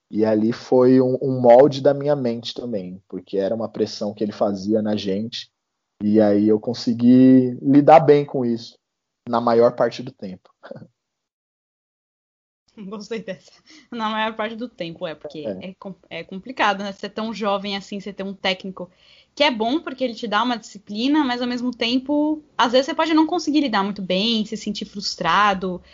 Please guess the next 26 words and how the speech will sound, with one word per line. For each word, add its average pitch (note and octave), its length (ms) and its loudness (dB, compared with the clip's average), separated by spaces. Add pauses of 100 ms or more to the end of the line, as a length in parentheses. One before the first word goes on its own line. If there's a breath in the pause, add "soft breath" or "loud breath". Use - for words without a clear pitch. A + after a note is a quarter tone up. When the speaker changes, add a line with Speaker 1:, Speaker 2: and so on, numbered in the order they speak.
(160 soft breath)
Speaker 2:
desanimado, G3+ 720 0
né? F#3+ 160 -2
Acabar F#3+ 440 -2
falando G3+ 260 -6
assim, G3 260 -10
"Pra A3+ 180 -2
que B3+ 160 0
tudo A#3 260 -6
isso", G3 220 -6
né? F#3 100 -4
Porque F#3 160 -6
a F#3 40 -2
gente G#3+ 240 -8
vê, C4 200 2
às F#3+ 120 0
vezes, E3+ 220 -8
assim, D#3 220 -12 (360 soft breath)
umas F#3 160 -2
relações F#3+ 400 -2
um G3 40 -6
pouco G3+ 260 -8
tensas G#3 460 -2
com F#3 120 -8
o F3+ 40 -6
técnico. F3 400 -8
Então, F#3 440 -4